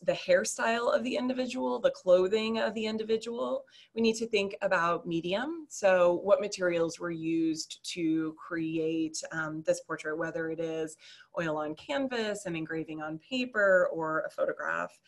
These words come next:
et cetera. Um, the scale, um, and scale means really two different things for us. One is the size of the image itself, but also the size of the subject within the portrait. Uh, the artistic style,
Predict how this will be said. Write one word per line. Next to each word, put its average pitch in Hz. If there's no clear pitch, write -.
et 180
cetera. 156
Um, 170
the 190
scale, 190
um, 175
and 196
scale 202
means 185
really 196
two 185
different 170
things 160
for 165
us. 165
One 180
is 165
the 196
size 180
of 180
the 180
image 165
itself, 196
but 196
also 170
the 175
size 160
of 165
the 180
subject 160
within 156
the 165
portrait. 170
Uh, 160
the 170
artistic 208
style, 269